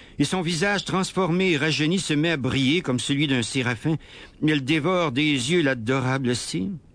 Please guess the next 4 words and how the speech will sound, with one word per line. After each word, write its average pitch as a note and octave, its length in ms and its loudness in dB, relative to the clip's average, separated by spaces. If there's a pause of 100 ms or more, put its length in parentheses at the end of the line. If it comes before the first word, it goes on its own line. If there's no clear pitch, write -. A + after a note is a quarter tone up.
(1300)
Et B2 80 2
ses A2+ 200 0
lèvres A#2 300 0
murmurent G#2 520 2